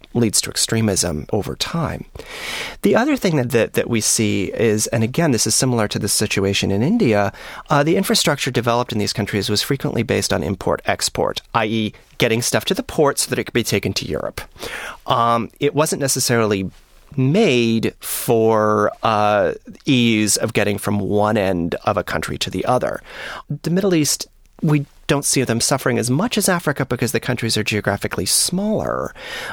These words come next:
But to this day, it's still easier to move along the Algerian coastline than it is to go over the Atlas Mountains all the way down to the borders of Niger and Chad, um, in, in the deep desert because, you know,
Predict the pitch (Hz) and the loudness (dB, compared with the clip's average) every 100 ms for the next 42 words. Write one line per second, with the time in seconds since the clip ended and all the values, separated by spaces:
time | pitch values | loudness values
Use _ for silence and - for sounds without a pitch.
0 | - 131 - 135 131 - 156 135 - 151 | -4 -4 0 0 0 -2 2 2 2 2
1 | 151 113 101 113 131 - 135 127 131 135 | 4 4 2 0 0 2 0 2 2 4
2 | 120 104 - 107 110 143 143 110 98 95 | 2 2 0 0 2 4 4 4 2 0
3 | - 107 110 104 101 98 98 92 - - | -2 0 2 2 2 2 2 0 -2 0
4 | 139 135 - 98 82 98 98 98 92 - | 2 2 2 2 2 0 2 2 0 0
5 | 107 101 117 104 95 - 95 110 110 117 | 2 2 2 0 0 0 0 0 0 0
6 | 95 85 - - 120 107 101 95 101 87 | -2 0 0 0 -2 0 0 0 0 -2
7 | 104 - 90 65 69 57 - 110 101 107 | -4 -2 -2 0 -2 -2 -2 -2 0 0
8 | 104 98 65 71 - 208 156 110 113 - | 2 0 -2 -2 0 2 4 2 0 -4
9 | - - - - 117 107 104 - - 117 | -10 -12 -10 0 2 2 0 -6 -4 -2
10 | 107 113 101 90 82 - - 104 101 73 | 0 2 0 0 -4 -2 0 2 2 -2
11 | 65 - 104 - 101 92 - - 127 107 | -4 -6 -4 -2 0 0 0 -2 -6 -4